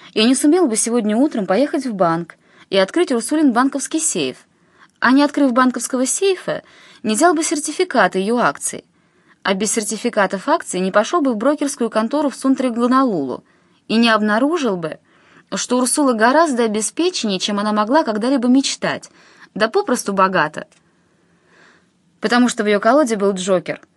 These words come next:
еще один сертификат акции, о котором Урсула совершенно забыла.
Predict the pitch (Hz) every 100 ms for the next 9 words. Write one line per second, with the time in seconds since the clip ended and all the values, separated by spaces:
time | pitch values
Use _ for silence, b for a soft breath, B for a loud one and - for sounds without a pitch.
0 | _ _ - 220 339 330 247 233 254 233
1 | - 254 208 - 339 359 - 196 196 226
2 | 254 214 214 214 - 269 220 202 196 285
3 | 285 220 208 214 196 160 143